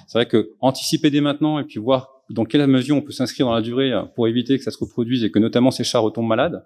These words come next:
parce que ça c'est quand même un, un des gros, gros, euh, problèmes de ce dossier.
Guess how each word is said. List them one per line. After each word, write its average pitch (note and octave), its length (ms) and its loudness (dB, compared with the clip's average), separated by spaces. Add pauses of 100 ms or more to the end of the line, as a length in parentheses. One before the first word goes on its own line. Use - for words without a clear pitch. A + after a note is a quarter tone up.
(140)
parce - 80 -20
que G#2+ 60 -12
ça A#2 100 -10
c'est G#2+ 120 -14
quand A2+ 160 -2
même A2+ 220 -2
un, C3 260 2
un B2 100 -2
des A2+ 160 0
gros, C3 300 2
gros, B2+ 280 2
euh, A2 120 2
problèmes A#2 320 -2
de G#2 80 -2
ce G#2 140 -8
dossier. C3 320 -6